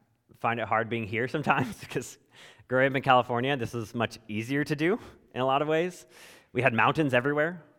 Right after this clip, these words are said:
and if you ever stood on top of a mountain, I mean, it's just, you can't not be in awe, right? It's just the, the vast expanse,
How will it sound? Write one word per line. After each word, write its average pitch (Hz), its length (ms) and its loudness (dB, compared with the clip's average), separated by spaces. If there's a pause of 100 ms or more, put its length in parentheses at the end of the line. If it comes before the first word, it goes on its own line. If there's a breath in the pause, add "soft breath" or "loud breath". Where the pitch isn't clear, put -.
(180)
and 107 300 -4
if 110 140 -6
you 123 80 0
ever 131 140 0
stood 135 160 -4
on 131 80 -2
top 127 100 2
of 117 60 0
a 110 60 -2
mountain, 127 440 -2 (240)
I 104 60 -8
mean, 110 100 -6
it's - 120 -14
just, 123 200 -14 (340)
you 113 100 -12
can't 131 260 -4
not 107 240 -4
be 95 100 -8
in 85 80 -10
awe, 87 180 -8 (320)
right? 82 160 -14
It's 107 140 -18
just 127 200 -16 (180)
the, 110 80 -8
the 98 220 -10
vast 104 440 -4
expanse, - 720 -12